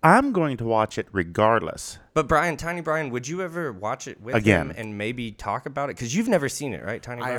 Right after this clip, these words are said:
Speaker 2: Brian?
Speaker 3: never seen Twin Peaks.
Speaker 2: Would you guys ever do that together?
Speaker 3: I mean,
Speaker 2: And then if you were to do it together, would you ever record it for a podcast for Black Light Moon Productions?
Speaker 1: In theory, all
Speaker 3: I'm
Speaker 1: of those, those things are possible,
Speaker 2: I'm
Speaker 1: yes.
Speaker 2: just saying. I'm just asking. I'm just asking questions.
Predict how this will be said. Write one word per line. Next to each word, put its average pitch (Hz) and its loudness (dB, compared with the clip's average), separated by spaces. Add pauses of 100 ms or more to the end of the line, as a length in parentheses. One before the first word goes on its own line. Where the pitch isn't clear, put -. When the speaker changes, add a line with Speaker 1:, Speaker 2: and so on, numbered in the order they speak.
Speaker 2:
Brian? 120 -8
Speaker 3:
never 127 -6
seen 117 -8
Twin 98 -12
Peaks. - -12
Speaker 2:
Would 147 0
you 180 -4
guys 196 4
ever 147 -2
do 117 -4
that 135 2
together? 113 -4 (800)
Speaker 3:
I 110 -8
mean, 120 -8
Speaker 2:
And 117 -4
then 123 -4
if 113 -6
you 117 -4
were 135 0
to 143 -8
do 135 -8
it 135 -8
together, 123 -4
would 110 -6
you 117 -6
ever 110 -6
record 107 -4
it 120 -4
for 110 -2
a 98 -2
podcast 120 -2
for 107 -8
Black 107 -2
Light 101 -4
Moon 117 -8
Productions? 127 -8
Speaker 1:
In 131 0
theory, 151 2
all 127 6
Speaker 3:
I'm 123 4
Speaker 1:
of 107 -4
those, 117 0
those 110 0
things 101 -10
are 90 -12
possible, 82 -14
Speaker 2:
I'm 120 -2
Speaker 1:
yes. 170 -2
Speaker 2:
just 208 2
saying. 131 4
I'm 135 0
just 180 -2
asking. 120 -2
I'm 151 -4
just 240 -8
asking 214 -8
questions. - -12